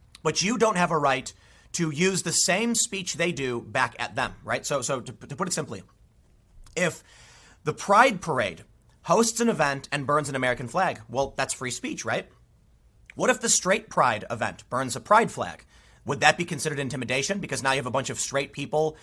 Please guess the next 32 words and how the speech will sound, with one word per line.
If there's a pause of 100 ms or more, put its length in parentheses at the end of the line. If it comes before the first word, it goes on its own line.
(180)
burning
a
Pride
flag? (520)
You, (280)
you,
you,
you've
created
a
s-,
a,
a
societal
double
standard. (380)
So
let
me
make
this
clear. (840)
I
don't
believe
people
should
be
going
around
burning
flags.